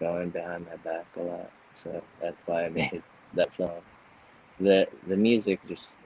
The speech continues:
I don't know, I just made that, like, in my room,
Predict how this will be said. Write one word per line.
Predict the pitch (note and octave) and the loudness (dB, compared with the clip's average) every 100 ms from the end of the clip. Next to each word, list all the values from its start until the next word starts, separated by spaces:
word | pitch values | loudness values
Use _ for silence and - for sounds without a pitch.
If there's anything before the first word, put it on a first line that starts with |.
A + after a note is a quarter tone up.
| - - | -12 -6
I | F2 | -4
don't | D#2+ | -4
know, | E2 | -4
I | E2+ | -6
just | F2+ - | -4 -6
made | D#2+ - | -4 -2
that, | D#2 D#2 | -2 -4
like, | - - - - - - - - - G2 - - - - - - - - - _ - - - | -6 -10 -18 -20 -20 -20 -20 -20 -12 -12 -12 -20 -20 -20 -20 -20 -20 -20 -20 _ -20 -20 -10
in | F#2 | -6
my | E2+ D#2 | -4 -4
room, | D#2 E2+ E2+ | -4 -4 -6